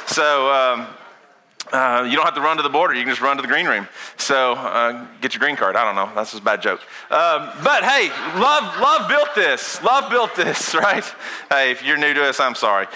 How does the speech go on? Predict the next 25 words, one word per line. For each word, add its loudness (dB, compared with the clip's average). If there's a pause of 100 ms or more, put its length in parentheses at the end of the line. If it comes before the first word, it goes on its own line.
(140)
So 2
it's 2
just 0
one 2
of 0
those 2
things. -2
It, 0
it, -2
love 2
built 0
this. -4
When 2
we, 0
when 2
we 2
started 0
our 2
movement, -4 (360)
um, 0
uh, -2
and 0
called 0
it -4
Centerpoint, 0